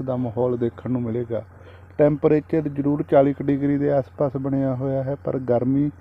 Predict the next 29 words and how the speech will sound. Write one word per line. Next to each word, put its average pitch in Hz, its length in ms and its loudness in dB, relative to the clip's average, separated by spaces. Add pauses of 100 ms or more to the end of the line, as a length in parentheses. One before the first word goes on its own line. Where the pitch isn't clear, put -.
(420)
ਅਸਹਿਜ 139 520 2
ਹੀ 139 240 0
ਲਗਾਤਾਰ 131 520 0
ਪੰਜਾਬ 123 440 2
ਦੇ 127 100 -2
ਵਿੱਚ 123 380 -2 (500)
ਮਹਿਸੂਸ 139 720 0 (160)
ਹੋ 123 120 2
ਰਹੀ 120 420 -2
ਹੈ। 120 160 -8 (380)
ਕੁੱਲ 160 220 2
ਮਿਲਾ 160 280 4
ਕੇ 165 180 -4
ਕਹਾਣੀ 143 520 0
ਇੰਨੀ 139 280 2
ਹੈ 147 100 0
ਕਿ 151 220 -4 (300)
ਅੱਜ 139 220 -2 (720)
ਵੀ 165 100 4
ਪੰਜਾਬ 139 440 4
ਦੇ 135 80 2
ਵਿੱਚ 135 200 0
ਮੁੱਖ 143 300 0
ਤੌਰ 139 160 4
'ਤੇ 139 140 -2
ਜ਼ਿਆਦਾਤਰ 127 460 0
ਇਲਾਕਿਆਂ 127 420 -2
ਦਾ 131 60 -2
ਮੌਸਮ 131 380 -2